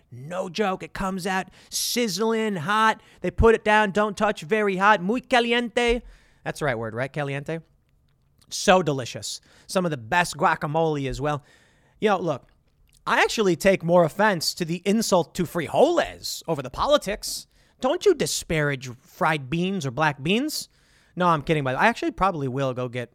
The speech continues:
fajitas. That sounds pretty good. But this is just amazing that the Democratic Party keeps devolving into this. So A O C wants to come out and be like this, that, or otherwise. And it's like, dude, lady,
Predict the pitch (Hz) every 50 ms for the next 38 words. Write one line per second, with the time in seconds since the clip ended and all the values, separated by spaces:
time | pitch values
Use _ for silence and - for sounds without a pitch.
0 | _ _ - - 120 127 131 110 113 151 151 - 165 156 - - 160 131 120 131
1 | 117 107 - _ _ _ _ _ - - - - - 185 - 294 277 311 302 -
2 | 294 - - 254 226 220 240 233 - 160 127 98 - _ _ _ _ _ _ _
3 | _ _ _ 180 202 190 208 165 240 262 277 - 262 269 262 262 - 214 202 202
4 | 185 - - 208 - - 135 170 170 127 160 156 170 185 170 143 165 151 151 147
5 | 139 135 123 120 113 - - - - - - - 247 247 233 262 302 302 - -
6 | 285 277 247 233 214 - - 214 - 202 190 180 175 170 170 170 170 151 151 170
7 | 170 170 165 160 160 139 123 190 190 - - 175 180 170 147 143 139 143 135 131
8 | 135 131 139 147 143 135 143 151 151 147 131 120 156 151 139 123 120 - 139 151
9 | 147 131 120 117